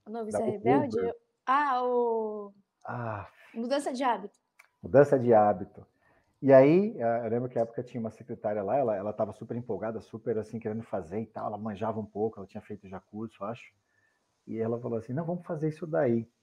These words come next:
Speaker 2: Aí tinha um pessoal que começou a fazer uns cantos, começou a fazer uns negócios,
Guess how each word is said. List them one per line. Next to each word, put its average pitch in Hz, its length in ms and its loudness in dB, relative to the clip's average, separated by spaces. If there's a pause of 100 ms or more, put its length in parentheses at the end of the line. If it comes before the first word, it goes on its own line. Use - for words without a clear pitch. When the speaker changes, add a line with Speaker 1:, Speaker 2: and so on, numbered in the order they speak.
(240)
Speaker 2:
Aí 101 100 -2
tinha - 140 -2
um 110 40 -2
pessoal 113 300 2
que - 60 -12
começou 104 260 -6
a 95 40 -4
fazer 98 200 -6
uns 101 280 -8
cantos, 107 540 -4
começou - 260 -12
a - 20 -18
fazer 98 140 -12
uns 101 80 -6
negócios, 107 500 -6